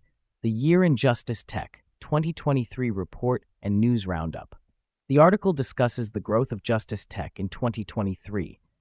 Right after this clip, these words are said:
highlighting the significant increase in solutions addressing access to justice-related challenges for consumers. It also covers the achievements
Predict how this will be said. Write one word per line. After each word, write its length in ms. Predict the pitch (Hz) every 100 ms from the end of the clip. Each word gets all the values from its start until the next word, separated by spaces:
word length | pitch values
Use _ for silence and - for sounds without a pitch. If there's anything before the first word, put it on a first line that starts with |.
| _ -
highlighting 500 | 160 196 185 165 151
the 60 | 107
significant 760 | - 104 117 135 165 - 165
increase 480 | 117 117 - 95 -
in 140 | -
solutions 760 | 101 - 110 139 151 87 69 - _ -
addressing 480 | 113 127 117 113 -
access 500 | 120 151 - 127 117
to 120 | -
justice-related 920 | 104 127 120 - 123 - 101 95 90 80
challenges 580 | - 120 110 85 -
for 160 | - 80
consumers. 720 | - 82 - 92 76 - - - _ _ _ _ _ -
It 100 | 131
also 280 | 185 - 190
covers 440 | - 120 117 107
the 160 | 110 98
achievements 680 | - - 170 165 165 -